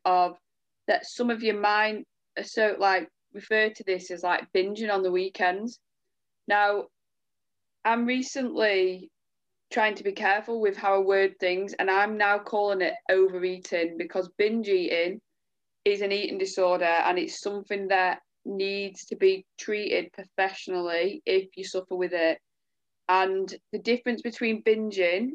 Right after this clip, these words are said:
and overeating is that binging is a complete lo-, a complete loss of control. So it doesn't actually matter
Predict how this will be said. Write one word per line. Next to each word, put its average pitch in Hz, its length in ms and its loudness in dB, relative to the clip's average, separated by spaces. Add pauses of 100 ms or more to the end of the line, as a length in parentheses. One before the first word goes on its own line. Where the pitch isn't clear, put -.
(120)
and 190 160 2
overeating 196 960 0 (180)
is 196 260 4
that 175 340 2 (460)
binging 226 600 2
is 196 240 2
a 208 60 -10
complete 196 640 0
lo-, 202 420 0 (500)
a - 60 -14
complete 220 460 -2
loss 208 320 0
of 190 120 -16
control. 180 760 0 (480)
So 190 240 2
it - 160 -4
doesn't 233 260 0
actually 233 380 -2
matter 220 480 0